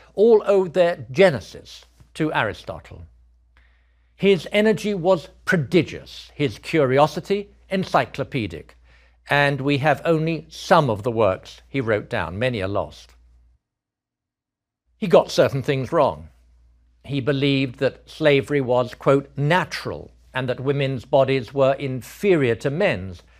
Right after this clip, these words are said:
but that shouldn't be held against him. He was a product of his time and couldn't always think outside the box. But he expanded the dimensions of the box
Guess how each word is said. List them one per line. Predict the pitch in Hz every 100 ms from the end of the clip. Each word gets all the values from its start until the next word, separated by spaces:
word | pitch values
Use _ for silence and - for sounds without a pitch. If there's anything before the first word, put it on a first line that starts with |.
| - _ _ - 143
but | 214
that | 226 190 -
shouldn't | 180 139 117
be | 120
held | 107 123 117 104
against | 139 113 82 90 -
him. | 85 82 82 _ _
He | 151 143
was | 170 170 170 147 -
a | 151 139
product | - - 190 139 95 - -
of | 117
his | 143 113
time | - 139 107 101 104 104 _ _ _ -
and | 139 135 135 -
couldn't | - 165 139 143 -
always | 139 120 113 107 - _ -
think | 139 107 - _ -
outside | 117 - - 113 98 92
the |
box. | 98 110 - - - _ _ _ _ _ _ _ _ _ _ -
But | 170 - - _ _ _ _
he | - 143
expanded | 139 - - 160 160 156 156 135 - _ -
the | 160
dimensions | 139 160 156 151 185 185 - 135 101 101
of | 90
the | 90
box | 110 113 - -